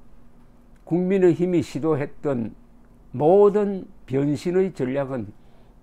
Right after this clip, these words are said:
다 실패한 것으로 이렇게 지금 판정이 나고 있습니다. 좀 과격한 이야기인지 모르지만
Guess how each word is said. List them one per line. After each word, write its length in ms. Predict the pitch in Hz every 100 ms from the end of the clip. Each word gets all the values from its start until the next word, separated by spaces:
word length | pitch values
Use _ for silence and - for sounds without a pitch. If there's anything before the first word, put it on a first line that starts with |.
| -
다 220 | 190 156
실패한 420 | 170 190 165 185 165
것으로 460 | - 139 123 107 - - - - - - 135
이렇게 260 | 120 135
지금 320 | - 139 117 -
판정이 360 | - 143 135 113
나고 260 | 123 107
있습니다. 440 | 98 - - - - - - - - - - - -
좀 300 | - 151 139 - - - - -
과격한 460 | 127 147 - 196
이야기인지 340 | 160 135 160 147
모르지만 560 | 120 127 123 104 98